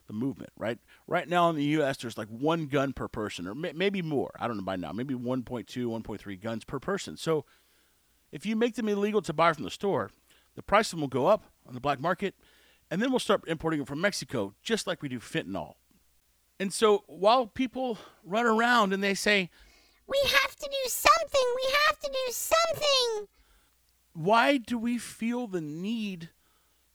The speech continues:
Speaker 1: to beg someone to help us. Now,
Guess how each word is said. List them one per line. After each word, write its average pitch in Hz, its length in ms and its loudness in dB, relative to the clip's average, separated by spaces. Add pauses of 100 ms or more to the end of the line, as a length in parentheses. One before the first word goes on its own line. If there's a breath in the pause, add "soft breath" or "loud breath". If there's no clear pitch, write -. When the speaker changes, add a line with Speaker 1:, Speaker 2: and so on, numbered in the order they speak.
(140)
Speaker 1:
to 208 140 -4
beg 190 340 0
someone 156 640 -2 (160)
to 185 160 -4
help 175 280 -2
us. - 500 -6 (340)
Now, 202 320 4